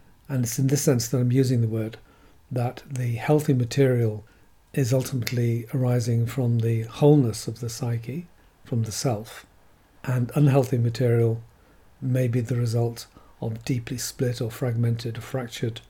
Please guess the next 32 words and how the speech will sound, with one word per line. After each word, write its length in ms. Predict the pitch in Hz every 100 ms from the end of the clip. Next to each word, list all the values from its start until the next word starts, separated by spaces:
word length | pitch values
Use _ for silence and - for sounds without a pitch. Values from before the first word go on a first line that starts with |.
| _
psyche, 580 | - - 117 113 123 113 - - _ _ _ -
in 180 | 139 123
which 340 | 123 - -
the 160 | - 117
wholeness 640 | - 147 139 110 - - - -
is 160 | 123
not 220 | 131 120 120
evident 420 | 117 110 113 113
at 160 | 117
all, 260 | 143 123 95 - _ _ -
quite 180 | 131 113
the 60 |
contrary. 460 | 117 135 117 107 - - - - - - - -
Therefore, 480 | - 156 156 143 131 - -
to 100 | -
distinguish 640 | 127 117 - 180 156 120
between 340 | - 123 135 120
healthy 360 | 143 135 143
and 100 | 123
unhealthy 420 | 139 127 127 117
material, 680 | 117 117 - 123 113 110 123 - - -
to 120 | - 127
evaluate 640 | 117 143 160 117 110 - -
if 120 | 120
it 160 | - -
is 160 | 170 -
so, 260 | 98 110 - - - - - -
is 200 | - 127
crucial 400 | - 165 156 135
for 140 | 117 123
a 20 |
psychotherapist. 960 | 117 127 117 - 143 120 117 - -